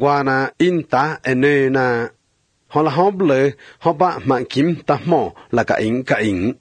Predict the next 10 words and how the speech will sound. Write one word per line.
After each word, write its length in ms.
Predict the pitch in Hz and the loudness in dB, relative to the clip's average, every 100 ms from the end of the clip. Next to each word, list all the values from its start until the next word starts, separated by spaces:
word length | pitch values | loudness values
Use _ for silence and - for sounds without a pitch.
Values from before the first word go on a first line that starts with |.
| _ _ _ _ _ | _ _ _ _ _
Con 200 | - 170 | -2 0
dạng 180 | 147 131 - | 0 -2 -2
lùm 380 | 131 160 147 | 0 0 0
e 240 | 165 165 123 | 0 0 0
ta 180 | - 110 | -2 -2
mò 300 | 170 131 92 92 | 0 0 0 -4
là 100 | 95 | -4
con 340 | 123 113 98 | -2 -2 -2
là 80 | 90 | -4
con. 400 | - 117 107 | -2 -2 -2